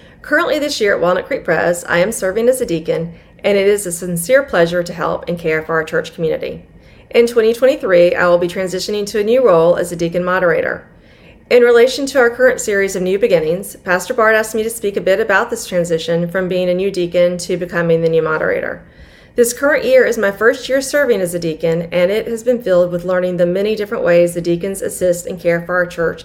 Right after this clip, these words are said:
and our community. A few of these ways include hospitality, benevolence, the James Ministry, and serving at memorial services.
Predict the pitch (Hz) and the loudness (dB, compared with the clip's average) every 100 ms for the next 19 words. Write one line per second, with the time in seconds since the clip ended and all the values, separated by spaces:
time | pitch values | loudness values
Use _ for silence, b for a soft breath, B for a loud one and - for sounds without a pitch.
0 | - 175 175 175 170 175 170 160 190 170 | -6 0 0 0 -2 -2 -2 -2 -4 -8
1 | - B B B B B - - 294 302 | -14 B B B B B -10 -6 -2 -2
2 | 302 294 233 214 226 220 190 180 175 190 | -2 0 0 2 0 -4 -2 -2 0 -4
3 | 190 233 202 175 175 175 175 - 190 196 | -4 -8 -4 -2 0 0 -2 -4 0 0
4 | 190 202 208 196 - 208 190 208 226 226 | 0 -2 -6 -8 -10 -6 -2 -2 -2 -2
5 | 196 190 - 190 190 196 B B B 220 | -4 -6 -6 -4 -4 -8 B B B -6
6 | 220 233 226 233 196 190 196 190 185 185 | 2 2 4 2 0 -2 0 0 0 0
7 | 165 165 - - - | 0 0 -6 -8 -10